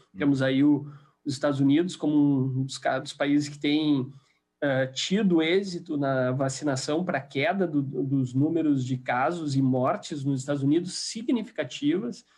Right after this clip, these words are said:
Speaker 2: Então, seria muito importante nós termos tido essa agilidade, eh, no início da pandemia, que uma pena que não tivemos. Então, agora é trabalharmos com, com esse cenário, né, de, eh,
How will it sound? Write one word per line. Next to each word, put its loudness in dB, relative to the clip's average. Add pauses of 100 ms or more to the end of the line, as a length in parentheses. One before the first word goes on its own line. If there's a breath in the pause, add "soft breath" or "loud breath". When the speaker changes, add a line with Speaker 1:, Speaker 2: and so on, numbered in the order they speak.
(360 soft breath)
Speaker 2:
Então, 0
seria 0
muito 2
importante -2
nós -6
termos -2
tido -2
essa -2
agilidade, -2 (460 soft breath)
eh, 2
no 4
início 2
da 0
pandemia, 0
que -8
uma -2
pena -2
que -8
não -2
tivemos. -6
Então, -2
agora 0
é -4
trabalharmos -2
com, -2 (300 soft breath)
com -4
esse -4
cenário, 0
né, 0
de, 0 (400 loud breath)
eh, -2